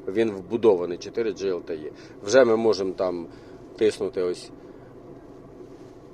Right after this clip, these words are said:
Курнатовського двадцять вісім Б. Бачите, як послушно все працює.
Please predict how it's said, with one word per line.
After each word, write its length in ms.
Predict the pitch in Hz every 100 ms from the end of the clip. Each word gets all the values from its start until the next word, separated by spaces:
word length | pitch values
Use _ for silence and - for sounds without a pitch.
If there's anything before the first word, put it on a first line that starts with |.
| - - - - - - - - - - - - - - - -
Курнатовського 720 | 135 127 127 127 165 - 151
двадцять 400 | 120 127 139 -
вісім 300 | 135 - 127
Б. 240 | 104 90 80 - -
Бачите, 300 | 98 131 -
як 80 | 92
послушно 440 | - 92 90 -
все 160 | 85 85
працює. 320 | 82 85 -